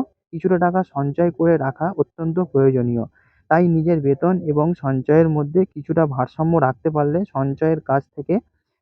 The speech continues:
যে কাজ, সঞ্চয় ব্যাপারটি রয়েছে তার থেকে কিন্তু সঠিকভাবে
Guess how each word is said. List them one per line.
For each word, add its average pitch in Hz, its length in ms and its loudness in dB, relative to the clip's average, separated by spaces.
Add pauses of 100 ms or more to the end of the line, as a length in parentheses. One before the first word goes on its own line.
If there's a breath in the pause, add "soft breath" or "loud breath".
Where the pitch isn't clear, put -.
(100)
যে 135 140 -2
কাজ, 143 240 2 (160)
সঞ্চয় 139 340 0
ব্যাপারটি 143 340 0
রয়েছে 139 300 2
তার 147 180 -6
থেকে 151 200 -4
কিন্তু 160 220 -6
সঠিকভাবে 151 580 -4